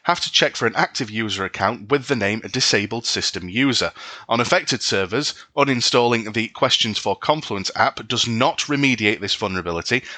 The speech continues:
and will not remove the attack vector, also known as the Disabled System User account, with the offending hard-coded password. To mitigate slash fix the issue until the update is installed,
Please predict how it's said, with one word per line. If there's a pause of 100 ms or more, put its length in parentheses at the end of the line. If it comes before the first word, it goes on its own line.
(100)
and
will
not
remove
the
attack
vector, (420)
also
known
as
the
Disabled
System
User
account, (100)
with
the
offending
hard-coded
password. (360)
To
mitigate
slash
fix
the
issue
until
the
update
is
installed,